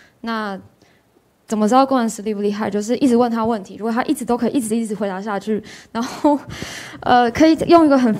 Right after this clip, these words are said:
清楚的方式跟你解释，通常他就是已经融会贯通的人，因为没有融会贯通的人没有办法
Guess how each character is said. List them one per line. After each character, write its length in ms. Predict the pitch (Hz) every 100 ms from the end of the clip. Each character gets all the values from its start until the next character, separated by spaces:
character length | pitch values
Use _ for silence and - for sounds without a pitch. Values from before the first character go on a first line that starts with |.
| - _
清 220 | - 311 320
楚 100 | 277
的 80 |
方 200 | 208 247
式 120 | 254 277
跟 120 | 254
你 100 | 247
解 240 | 220 202
释， 240 | - 226 202
通 180 | - 311
常 180 | 277 240
他 100 | 254
就 120 | 254
是 120 | 269
已 60 | 202
经 160 | 208
融 160 | 214 190
会 140 | 220
贯 180 | 214 202
通 180 | 190 185
的 120 | 185
人， 120 | - - -
因 140 | 233
为 200 | 262 269 - - -
没 100 | 285
有 80 | 254
融 160 | 226
会 100 | 262
贯 160 | 269 262
通 200 | 240 233
的 100 | 220
人 100 | 190
没 120 | 208
有 80 | 214
办 200 | 226 214
法 240 | 214 180